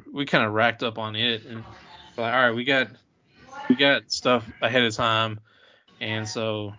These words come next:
really the only thing that we bought in the park that, um, we wish we'd have bought at Walmart 'cause they had it, <laughs> 'cause, and it would have been twenty dollars cheaper, uh, was Delaney's, uh, <coughs> mermaid wand thing.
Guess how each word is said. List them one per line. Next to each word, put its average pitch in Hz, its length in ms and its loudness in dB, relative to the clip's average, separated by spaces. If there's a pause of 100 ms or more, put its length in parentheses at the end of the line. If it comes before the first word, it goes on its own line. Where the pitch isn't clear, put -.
really 151 220 8
the 127 60 4
only 123 180 2
thing 117 360 0
that 117 100 2
we 110 100 0
bought 113 320 6
in 117 80 -2
the 107 100 -4
park 117 500 0 (760)
that, 110 320 2
um, 107 420 -4 (220)
we 120 80 -2
wish 123 260 2
we'd 120 140 0
have 107 100 -12
bought 117 220 4
at 104 80 -2
Walmart 113 480 0
'cause 110 120 -6
they 107 120 -2
had 120 240 4
it, 110 160 -2
<laughs> - 880 0
'cause, 120 180 -6
and - 20 -
it 117 140 0
would 107 80 0
have 107 60 -4
been 110 320 -2
twenty 120 240 4
dollars 113 260 4
cheaper, 117 460 -2 (500)
uh, 107 260 0
was 113 140 0
Delaney's, 117 640 2
uh, - 300 8 (220)
<coughs> - 200 -20
mermaid 110 600 2
wand 110 440 0
thing. 113 400 -2